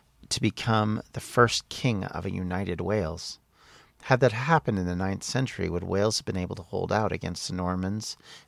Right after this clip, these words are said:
and later Plantagenet invasions? Unity had been the one thing to escape the Welsh during this period, and while kings would unite a lot of Wales, there was no chance of ever fully uniting the country against the outside threat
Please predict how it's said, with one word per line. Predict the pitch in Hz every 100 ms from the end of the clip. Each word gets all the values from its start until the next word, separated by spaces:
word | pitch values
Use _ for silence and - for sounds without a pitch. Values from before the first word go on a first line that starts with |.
| -
and | 98
later | 95 95
Plantagenet | - 101 101 - 117 110 101 87
invasions? | - 98 95 110 101 87 82 - - _ - - - -
Unity | 113 156 131 95 101
had | 98 101 107
been | -
the | 101
one | 101 123 143
thing | - 110 95 95 - -
to | -
escape | 101 - - 139 139
the | -
Welsh | 80 78 78
during | - 90
this | 82 -
period, | - 85 82 - - - - - -
and | 180
while | 135 117
kings | - 120 107
would | 113
unite | 101 90 82 - _
a | 90
lot | 85 110 196
of | 123
Wales, | 95 80 50 107 -
there | -
was | 113 131
no | 151 160
chance | - - 131 107 -
of | 85
ever | - 107 101
fully | - 120 101
uniting | 95 92 95 92 87 85
the |
country | 85 - 110 - 95
against | 90 95 90 -
the | - -
outside | 92 - - 85
threat | - - 101 78